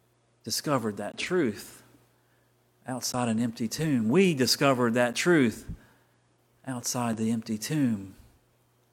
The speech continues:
when the resurrected Christ calls Mary by name, and she knows exactly who it is. Because the Good Shepherd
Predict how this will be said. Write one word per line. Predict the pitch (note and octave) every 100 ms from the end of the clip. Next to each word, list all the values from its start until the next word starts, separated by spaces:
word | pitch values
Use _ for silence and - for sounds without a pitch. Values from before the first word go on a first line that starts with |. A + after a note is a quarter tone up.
| _ _ _ _ _ _ _ _ _ _ _ _ _ _ -
when | A2+
the | A2+
resurrected | B2 C3 B2 A#2+ A#2 A2+
Christ | - A#2+ G#2 G2+ -
calls | A#2+ G#2+ G#2+
Mary | A2 G#2+ G#2
by | G#2 G#2
name, | A2 A2 G#2+ G2+ G#2+ _ _ _ _ _ _ _ _ _ _ _ _ _ _ _ _ -
and | A2
she | -
knows | A2+ A#2 A2+
exactly | G#2+ A2 A2+ A2+ - A2+ G#2
who | G#2+ G#2+
it | G2
is. | D#2+ D#2+ C#3 - - _ _ _ _ _ _ _ _ _ _ _ _ _ _ _ _ _ _ _ _ _ _ _ _ _ _ _ _
Because | - A2+ A2
the | A#2+
Good | B2+ B2
Shepherd | - B2 - G2+